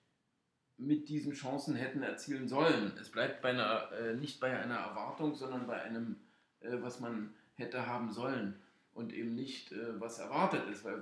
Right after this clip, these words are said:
erwartet kann ich nur vorm Spiel, äh, berechnen. Also das, so tue ich's halt auf jeden Fall. Und diese Komponente ist eben, äh, eine ganz andere. Natürlich kann man da immer sagen,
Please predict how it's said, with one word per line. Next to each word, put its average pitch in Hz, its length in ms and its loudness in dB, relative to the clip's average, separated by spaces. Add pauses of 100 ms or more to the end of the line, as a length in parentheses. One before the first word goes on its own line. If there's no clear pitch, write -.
(120)
erwartet 110 500 -6
kann 123 160 -8
ich 127 80 -8
nur 117 140 -6
vorm 151 260 0
Spiel, 76 480 -12
äh, - 180 -18
berechnen. - 360 -20 (640)
Also 107 400 -2
das, 101 340 -6
so 113 140 -6
tue 110 240 -6
ich's - 200 -10
halt 90 220 -6
auf - 100 -14
jeden 98 180 -10
Fall. - 360 -18
Und 120 140 -8
diese 139 260 0
Komponente 117 480 -2
ist 107 240 -4
eben, 107 380 -4 (340)
äh, 117 220 -2
eine 110 140 -2
ganz 98 200 -4
andere. 170 280 2
Natürlich 113 300 -4
kann 127 120 -4
man 117 100 0
da 104 80 0
immer 135 240 -2
sagen, 110 460 -2